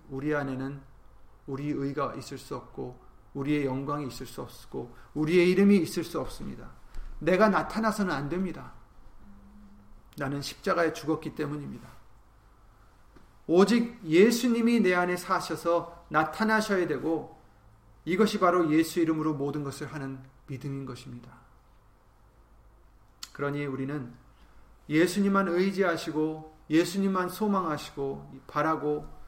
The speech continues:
예수님만 기뻐할 수밖에 없게 됩니다. 왜냐하면 예수님만이 다 하실 수 있어요. 예수님만이 우리의 만족이시기 때문입니다.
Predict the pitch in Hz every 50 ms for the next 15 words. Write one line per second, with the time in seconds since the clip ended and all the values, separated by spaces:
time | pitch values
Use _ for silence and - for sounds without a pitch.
0 | - - - - - - - 160 175 185 185 - 214 208 202 196 190 190 190 190
1 | 196 190 196 - - - 220 - - - - 240 214 214 214 202 - 220 202 190
2 | 180 - - 180 156 151 - - 156 156 127 120 120 120 - - - - - -
3 | - - - - - - - - - - - - - - - - - - - -
4 | - - - - - - - - - - - - - - - - - - - -
5 | 156 160 175 180 175 160 160 175 180 175 196 208 220 214 208 202 190 196 202 196
6 | - 139 139 143 143 143 - 180 160 - - 147 - - - - - - - -
7 | - - 156 160 185 233 233 233 262 269 254 269 269 254 226 208 196 196 208 240
8 | 240 220 - - - - - - - _ - - - - - - - - - -
9 | - - 147 147 156 160 151 151 147 147 - - - - - - - - - -
10 | - - - - - - - - - - - - - - - - - - - -
11 | - - - - - - - - - - - - - - - - - - - -
12 | - - - - - - - - - - - - - - 143 123 131 135 135 147
13 | 151 147 139 - - - 131 - 139 131 131 135 139 139 135 - - -